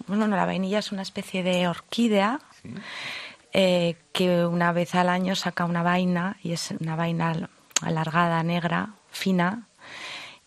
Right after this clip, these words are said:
Speaker 1: eh, y, y a-, y ahí vi la vainilla de verdad, con el, porque el aceite es lo que está dentro y lo,
Speaker 2: Sí,
Speaker 1: y lo que
Speaker 2: los
Speaker 1: de verdad es
Speaker 2: granitos,
Speaker 1: rico
Speaker 2: claro.
Speaker 1: es ese aceite.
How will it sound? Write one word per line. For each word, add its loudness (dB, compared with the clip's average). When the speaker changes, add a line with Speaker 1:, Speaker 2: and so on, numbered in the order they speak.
Speaker 1:
eh, 0
y, 2
y 0
a-, 0
y -2
ahí 0
vi 0
la 6
vainilla 2
de 2
verdad, 2
con 2
el, 2
porque -4
el 0
aceite 2
es 2
lo 2
que -2
está -2
dentro 2
y 2
lo, 0
Speaker 2:
Sí, -4
Speaker 1:
y -2
lo 2
que -4
Speaker 2:
los 0
Speaker 1:
de 4
verdad 6
es -2
Speaker 2:
granitos, 6
Speaker 1:
rico 4
Speaker 2:
claro. 8
Speaker 1:
es 2
ese 0
aceite. -2